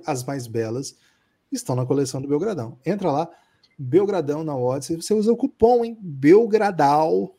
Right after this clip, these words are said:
sem o tio, é, dez por cento de desconto, a partir de três camisas, frete grátis, o Odyssey, tranquilamente, posso dizer, a loja que mais gosta de basquete no Brasil, e talvez no mundo, viu? No mundo não posso dizer com tranquilidade, mas no Brasil,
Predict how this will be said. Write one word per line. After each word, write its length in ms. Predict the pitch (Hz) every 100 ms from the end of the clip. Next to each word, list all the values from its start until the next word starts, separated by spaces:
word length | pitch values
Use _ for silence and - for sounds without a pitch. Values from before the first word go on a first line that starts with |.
| _
sem 200 | - 147
o 80 | 139
tio, 380 | - 139 196 - _ _ _ _ _ _
é, 480 | 139 120 113 110 110
dez 220 | 107 123
por 140 | - 170
cento 220 | 180 170
de 100 | 190
desconto, 560 | 190 - - 139 202 -
a 60 |
partir 260 | - 151 -
de 80 | 151
três 380 | - - 190 -
camisas, 600 | 226 170 156 170 180 -
frete 380 | - 131 139
grátis, 420 | 151 131 127 139 -
o 80 |
Odyssey, 520 | 127 127 139 - 160 - _ _
tranquilamente, 920 | - 185 180 - 240 302 202 143 175
posso 260 | - 160 151
dizer, 380 | 135 127 135 151 _ _ _ _ _
a 60 | 202
loja 320 | 139 127 147
que 100 | 147
mais 260 | 127 156 156
gosta 300 | 123 127 131
de 80 |
basquete 440 | 131 123 - 117 -
no 80 | 143
Brasil, 340 | - 113 117
e 40 |
talvez 220 | - 233 277
no 80 |
mundo, 340 | 262 175 160 123
viu? 160 | 127
No 140 | 147 156
mundo 220 | 165 196
não 60 | 202
posso 180 | 208
dizer 80 | 214
com 100 | 202
tranquilidade, 500 | 196 208 214 185 143
mas 120 | 131
no 60 | 127
Brasil, 420 | 143 120 120 156